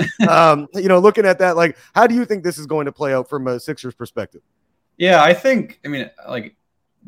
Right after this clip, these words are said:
Speaker 1: I mean, the, the big, the big, you know, newsbreaker who t-, talked about last week was, was Jake Fisher, right? Who had,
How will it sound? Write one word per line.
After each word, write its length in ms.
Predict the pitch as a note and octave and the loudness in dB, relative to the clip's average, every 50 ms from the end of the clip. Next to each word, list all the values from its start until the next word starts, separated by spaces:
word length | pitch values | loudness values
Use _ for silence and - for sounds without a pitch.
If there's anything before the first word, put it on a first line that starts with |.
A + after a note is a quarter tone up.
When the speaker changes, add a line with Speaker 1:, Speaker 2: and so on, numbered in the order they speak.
| - - | -20 -14
Speaker 1:
I 20 | - | -12
mean, 340 | C#3+ C#3 C3+ B2+ B2+ - | -10 -10 -10 -10 -12 -10
the, 160 | B2+ C3 B2+ A#2+ | -8 -8 -6 -6
the 100 | A#2+ B2+ | -6 -4
big, 260 | B2+ E3+ F3+ D#3+ C3 | -2 0 0 0 0
the 80 | C3 | -2
big, 300 | B2 A#2 D#3 D#3+ B2 A2 - | -4 -4 -4 -4 -6 -8 -10
you 160 | - A#2 A2 | -8 -6 -6
know, 240 | G#2 G2 G2 G2 - _ - A#2 | -6 -8 -10 -14 -18 _ -10 -8
newsbreaker 480 | A#2+ C3 B2 A2+ - A#2+ A2+ G#2+ G2+ | -8 -8 -8 -8 -8 -8 -8 -8 -10
who 120 | G2+ G#2+ G2 | -12 -14 -14
t-, 160 | - - A2 | -14 -18 -20
talked 300 | - - A#2+ A2+ G#2+ G#2+ | -14 -10 -8 -8 -6 -6
about 80 | G2+ | -6
last 220 | G2+ G2+ G2+ G2 - | -6 -6 -8 -8 -8
week 180 | C#3 E3+ D#3+ | -10 -10 -10
was, 180 | - G#2+ F#2+ G#2+ | -10 -14 -14 -14
was 140 | A2+ G#2+ - | -14 -14 -12
Jake 220 | - A#2 G#2+ G#2+ | -10 -10 -10 -10
Fisher, 280 | - C3+ C3 - - G2 | -10 -14 -14 -12 -10 -10
right? 180 | F#2+ F#2+ F#2+ | -8 -8 -8
Who 100 | F#2 F#2 | -10 -10
had, 280 | F2+ G2+ G2 F#2+ F#2 | -10 -10 -10 -12 -14